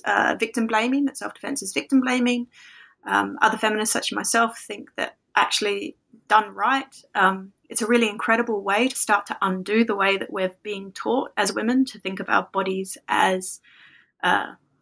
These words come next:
pretty useless, <laughs> you know, the ways that we've been taught to think about our bodies in terms of what they look like, not in terms of what they can do. Um, and I think if it's done well, it's very different from this idea of, um,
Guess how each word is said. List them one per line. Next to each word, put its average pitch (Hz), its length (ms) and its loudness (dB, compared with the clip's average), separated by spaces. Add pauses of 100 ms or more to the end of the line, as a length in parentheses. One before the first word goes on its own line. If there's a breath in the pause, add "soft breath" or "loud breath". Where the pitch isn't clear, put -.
(140)
pretty 190 200 0
useless, 269 720 2 (140)
<laughs> 240 140 -18
you 233 120 -2
know, 269 160 6
the 233 100 -2
ways 202 240 2
that - 120 -8
we've 202 160 -4
been 190 180 -4
taught 202 300 4
to - 80 -12
think 220 160 0
about 190 200 0
our - 80 2
bodies 196 260 0
in 190 80 -4
terms 190 220 -2
of 185 80 -6
what - 140 -6
they 190 80 -2
look 196 300 0
like, 269 280 4
not 214 120 -4
in 196 60 -6
terms 202 260 -4
of 185 80 -10
what - 160 -6
they 196 80 -10
can 185 260 -8
do. 214 400 4 (720 loud breath)
Um, 190 380 2
and 208 80 2
I 214 60 4
think 233 180 0
if - 80 -16
it's - 160 -16
done 196 300 2
well, 220 420 2
it's - 240 -4
very 226 320 2
different 233 500 -2
from 208 180 2
this 202 180 -2
idea 208 400 0
of, 190 240 -2 (140)
um, 190 440 -2